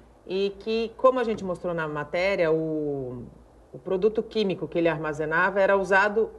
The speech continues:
exclusivamente pra limpeza de container, pra eliminar a bactéria de container.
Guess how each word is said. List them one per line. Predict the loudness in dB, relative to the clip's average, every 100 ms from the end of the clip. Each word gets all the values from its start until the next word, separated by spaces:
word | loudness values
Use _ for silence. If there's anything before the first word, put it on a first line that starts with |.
| -20 -20 -20 -20 -20 -20 -20 -20
exclusivamente | -6 -2 0 2 2 2 0 -2
pra | 0
limpeza | 2 4 6 6 6
de | -2 -4
container, | -10 -6 -6 -6 -8
pra | -6
eliminar | -4 -2 0
a |
bactéria | 0 0 0 0 0
de | -4
container. | -10 -10 -10 -10